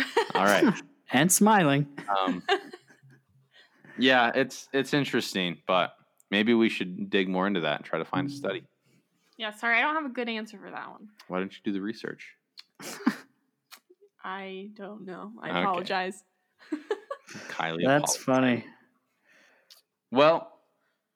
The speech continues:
Speaker 2: Garrett, hit her with a
Speaker 3: Yes.
Speaker 2: question.
Speaker 3: Um, sorry, I just gotta send this text to my sister <laughs> real quick.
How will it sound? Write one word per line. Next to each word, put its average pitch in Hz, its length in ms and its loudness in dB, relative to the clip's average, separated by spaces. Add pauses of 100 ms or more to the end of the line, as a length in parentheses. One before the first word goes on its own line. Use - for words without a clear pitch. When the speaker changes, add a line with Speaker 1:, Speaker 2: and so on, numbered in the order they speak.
(240)
Speaker 2:
Garrett, 104 380 4 (880)
hit - 240 2
her 123 120 8
with 247 100 0
a - 40 -10
Speaker 3:
Yes. - 120 -16
Speaker 2:
question. - 480 -6 (1200)
Speaker 3:
Um, 139 420 4
sorry, 143 400 6
I 131 80 4
just 139 220 0
gotta 143 200 4
send 139 260 4
this 123 180 2
text - 320 2
to 139 60 0
my 123 120 4
sister 117 500 0
<laughs> - 80 -6
real 247 100 6
quick. - 420 0